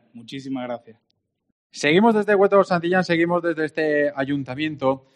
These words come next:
Speaker 2: en el que, eh, en cuanto terminemos con, con Andrea y con Tomás, nos vamos a dar una vuelta por el, por el municipio para vivir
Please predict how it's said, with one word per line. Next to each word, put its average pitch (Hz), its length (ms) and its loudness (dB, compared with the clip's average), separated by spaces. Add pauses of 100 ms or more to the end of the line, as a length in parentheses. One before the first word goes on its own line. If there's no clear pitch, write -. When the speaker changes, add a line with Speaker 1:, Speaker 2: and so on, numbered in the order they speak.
(180)
Speaker 2:
en 127 200 -8
el 127 140 -4
que, 120 240 -6
eh, 120 320 -14
en 117 220 -14
cuanto 113 320 -6
terminemos 127 560 -2
con, 131 760 2
con 120 460 -2
Andrea 120 400 -2
y 117 40 -4
con 120 340 -2
Tomás, 127 300 -2
nos 127 120 -2
vamos 120 280 -4
a 113 360 0
dar 113 160 -6
una 113 100 -6
vuelta 113 280 -10
por 110 180 -8
el, 110 200 -8
por 104 160 -18
el 104 80 -16
municipio 107 460 -8
para 104 140 -14
vivir 120 300 -6